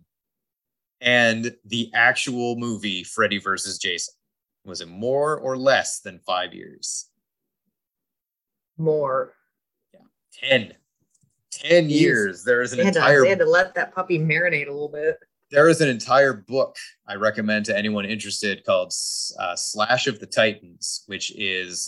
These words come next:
Speaker 1: a detailed breakdown of every failed iteration of Freddy versus Jason. Like, a really detailed look at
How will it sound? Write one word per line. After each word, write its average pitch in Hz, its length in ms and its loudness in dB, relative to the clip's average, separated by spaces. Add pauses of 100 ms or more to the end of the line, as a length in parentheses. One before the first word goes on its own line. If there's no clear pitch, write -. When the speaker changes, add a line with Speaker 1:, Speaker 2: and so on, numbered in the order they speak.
Speaker 1:
a 101 80 -6
detailed 117 600 0
breakdown 104 480 -2
of 90 200 -10
every 110 300 0
failed 110 580 0
iteration 98 540 -4
of 87 180 -20
Freddy 95 200 -4
versus 92 340 -10
Jason. - 460 -10 (360)
Like, - 160 -20 (120)
a 101 60 -20 (280)
really 123 460 6
detailed 104 640 0
look 101 200 -2
at 92 340 -2